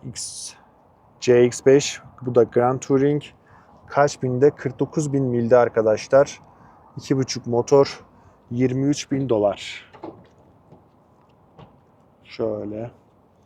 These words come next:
Bunun içi, evet. Koltuklar falan. Hani şuralarda hafiften lekeler falan var. Direksiyon. İçi temiz mi diye bakıyorum.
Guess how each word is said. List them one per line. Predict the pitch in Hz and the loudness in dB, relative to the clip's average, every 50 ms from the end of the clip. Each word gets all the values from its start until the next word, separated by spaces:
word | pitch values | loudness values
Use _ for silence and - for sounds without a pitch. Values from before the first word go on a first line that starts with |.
| _ _ _ _ _ _ _ _ _ _ - | _ _ _ _ _ _ _ _ _ _ -10
Bunun | 127 127 127 123 120 120 120 | -8 -6 -4 -4 -4 -4 -4
içi, | 120 113 - - - 131 127 127 123 120 _ _ _ _ _ _ _ _ _ _ _ _ _ _ _ _ _ - | -6 -6 -6 -4 -2 0 0 0 0 -2 _ _ _ _ _ _ _ _ _ _ _ _ _ _ _ _ _ -10
evet. | 113 104 101 95 - - - _ _ _ _ _ _ _ _ _ _ _ _ _ _ _ _ _ _ _ _ _ _ - | -10 -8 -10 -10 -14 -18 -20 _ _ _ _ _ _ _ _ _ _ _ _ _ _ _ _ _ _ _ _ _ _ -6
Koltuklar | - 117 139 143 - - _ _ - 170 160 160 | -2 -2 -2 -2 -4 -10 _ _ 2 2 2 2
falan. | - 151 139 143 147 151 160 165 160 151 147 143 _ _ _ _ _ _ _ - | 4 4 4 4 4 2 -2 -4 -8 -12 -16 -20 _ _ _ _ _ _ _ -20
Hani | 127 120 117 110 | -18 -16 -16 -14
şuralarda | 107 - 123 120 113 117 117 117 110 123 | -12 -8 -6 -4 -2 -2 -2 -2 -2 -4
hafiften | 120 107 - - 120 117 120 117 | -4 -6 -8 -12 -10 -10 -8 -8
lekeler | 117 107 - - 113 113 113 110 | -8 -10 -12 -12 -12 -12 -12 -14
falan | - - 113 107 113 113 113 110 104 | -14 -14 -14 -12 -12 -12 -12 -14 -16
var. | 107 117 - - _ _ _ _ _ _ _ _ _ _ _ _ _ _ _ _ _ _ _ _ _ _ _ _ _ _ _ _ - 110 | -16 -16 -18 -20 _ _ _ _ _ _ _ _ _ _ _ _ _ _ _ _ _ _ _ _ _ _ _ _ _ _ _ _ -20 -16
Direksiyon. | 107 101 107 107 104 - - - - 110 104 107 113 117 - _ _ _ _ _ _ _ _ _ _ _ _ _ _ _ _ _ _ _ _ _ _ _ _ _ _ _ _ _ _ _ _ _ _ _ | -14 -10 -8 -8 -8 -10 -12 -14 -12 -10 -10 -10 -12 -14 -20 _ _ _ _ _ _ _ _ _ _ _ _ _ _ _ _ _ _ _ _ _ _ _ _ _ _ _ _ _ _ _ _ _ _ _
İçi | - - - 120 | -16 -14 -12 -10
temiz | - 123 117 120 123 123 | -8 -6 -6 -4 -4 -4
mi | 120 117 107 | -4 -4 -2
diye | 107 107 104 104 | -2 -2 -2 -4
bakıyorum. | 104 98 95 - - 104 104 117 123 127 | -6 -8 -10 -12 -10 -10 -8 -10 -10 -14